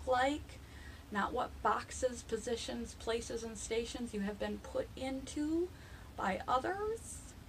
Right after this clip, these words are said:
not what people say about you,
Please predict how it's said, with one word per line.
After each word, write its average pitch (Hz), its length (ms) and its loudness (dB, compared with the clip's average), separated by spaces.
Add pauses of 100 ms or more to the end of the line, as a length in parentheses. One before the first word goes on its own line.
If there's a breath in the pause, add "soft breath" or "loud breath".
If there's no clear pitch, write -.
(1400)
not 240 220 6
what 254 140 6
people 254 300 -4
say 262 340 4
about 277 400 6
you, 294 360 4